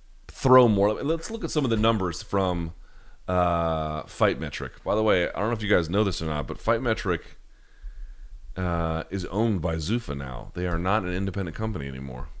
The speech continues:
Actually, it hasn't been that way for years, so I'm told. I've never said that, but personally, but, uh, it's true. All right, let's look at these numbers.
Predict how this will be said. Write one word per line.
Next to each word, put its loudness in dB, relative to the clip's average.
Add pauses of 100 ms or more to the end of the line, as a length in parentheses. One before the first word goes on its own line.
(1040)
Actually, 2
it 0
hasn't 0
been 2
that 2
way 2
for -6
years, -4
so -10
I'm -8
told. -8 (540)
I've -6
never -2
said 0
that, -4 (120)
but -6
personally, -8
but, -10
uh, -2
it's -6
true. -6 (760)
All 4
right, 4
let's 2
look 2
at 6
these 4
numbers. -2